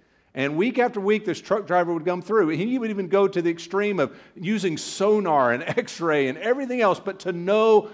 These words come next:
avail. Could not find anything that this truck driver was smuggling. Well, many years went by, and he got to know this guy, and the border agent was getting ready to retire.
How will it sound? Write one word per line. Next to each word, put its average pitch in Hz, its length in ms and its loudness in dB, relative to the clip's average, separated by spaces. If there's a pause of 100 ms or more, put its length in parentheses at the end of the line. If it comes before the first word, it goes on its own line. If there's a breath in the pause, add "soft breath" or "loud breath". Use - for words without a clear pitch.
(160 loud breath)
avail. 175 540 4
Could 139 260 -2
not 185 500 -2
find 185 360 -2 (120)
anything 175 640 -2
that 165 160 -8
this 151 180 -4
truck 180 320 -2
driver 147 480 0 (260 loud breath)
was 185 240 0
smuggling. 180 640 0 (340 soft breath)
Well, 160 140 -4
many 233 300 2
years 220 280 4
went 165 280 -6
by, 143 260 4
and 165 160 -2
he 214 80 -2
got 233 240 2
to 175 100 -4
know 208 300 6
this 156 220 -4
guy, 147 380 0
and 135 180 -2 (280 loud breath)
the 151 300 4
border 202 320 6
agent 170 420 0
was 156 240 -2
getting 196 360 2
ready 180 260 4
to 180 140 -4
retire. 156 640 -6